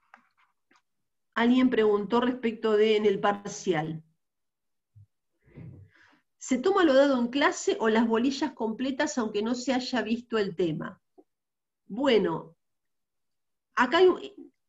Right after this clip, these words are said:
nosotros damos preeminencia al momento de elaborar los exámenes a aquello que damos en clase.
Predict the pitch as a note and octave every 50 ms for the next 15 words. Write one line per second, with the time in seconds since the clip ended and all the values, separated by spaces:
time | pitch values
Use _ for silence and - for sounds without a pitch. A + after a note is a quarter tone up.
0 | _ - - - A3+ A#3+ C#4 C#4 - - G4+ G#4 - G#4 F#4+ D#4 B3+ - - -
1 | _ _ _ _ _ - G#3 F#3+ C4+ C4 A#3 G#3+ G#3 G3 F3+ E3+ E3 E3 E3+ -
2 | - - _ _ _ _ _ _ _ _ _ - - - _ _ _ _ _ _
3 | _ _ _ _ _ _ _ _ _ - A#3 A3 G#3+ G#3+ A3 A3+ A#3+ C#4 E4+ F4
4 | F4 D#4+ - - - A#3 G3+ F#3 F#3 F#3+ F#3+ G#3+ A#3+ C4 C4+ B3+ B3+ A#3 G#3 F#3
5 | F#3 F3+ F3 E3+ F3 F3 F3 F#3 G3 G#3 A3 A#3 A#3 A#3+ - - F3+ - - -
6 | B3 C#4+ D#4 D#4+ D#4 C#4+ C4 G#3+ G3 F#3 - - - _ _ - - F3+ F3+ F3+
7 | G#3 A3 G#3+ - C#4 A#3+ A#3+ B3 - _ _ _ _ _ - - - F#3 F3+ E3+
8 | F3+ A3 A3+ A3+ G#3 G3+ G3+ - - E3 E3+ F#3 F#3 F3 F3 E3+ E3+ F3+ - -
9 | - C#3+ D#3 -